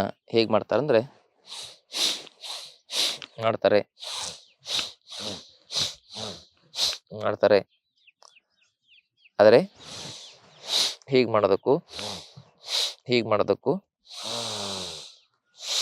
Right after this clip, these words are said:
ಹೀಗ್ ಮಾಡೋದಕ್ಕೂ ವ್ಯತ್ಯಾಸ ಇದೆ. ಹೀಗ್ ಮಾಡಿದಾಗ ವಿಕಸಿತ ಆಗುತ್ತೆ, ಹೀಗ್ ಮಾಡಿದಾಗ ಸಂಕುಚಿತ ಆಗುತ್ತೆ.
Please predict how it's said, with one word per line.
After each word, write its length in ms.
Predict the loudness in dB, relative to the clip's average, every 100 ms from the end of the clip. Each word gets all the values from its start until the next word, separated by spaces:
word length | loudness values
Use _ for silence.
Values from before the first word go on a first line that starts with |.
| 0 -2 -8 _ _ _ _ -2
ಹೀಗ್ 200 | 0 2
ಮಾಡೋದಕ್ಕೂ 380 | 2 0 -2 0
ವ್ಯತ್ಯಾಸ 420 | 0 4 4 4
ಇದೆ. 180 | 0 -4 -14 _ _ -18 -14 -12 -12 -14 -16 -20 _ _ _ _ -14 -6 -2 0 -2 -6 _ -4
ಹೀಗ್ 180 | -2 0
ಮಾಡಿದಾಗ 400 | 2 4 6 6 2 -2 _ _ _ _ _ -20 -20 _ _
ವಿಕಸಿತ 500 | -4 0 0 0 2
ಆಗುತ್ತೆ, 400 | 4 4 2 -2 -2 _ -18 -12 -12 -12 -16 -20 _ _ _ -14 -12 -12 -14 _
ಹೀಗ್ 220 | -2 0 2
ಮಾಡಿದಾಗ 360 | 0 2 2 2 -2 _ _ _ _
ಸಂಕುಚಿತ 760 | -16 0 0 2 -6 -10 0 4
ಆಗುತ್ತೆ. 480 | 4 2 -4 -4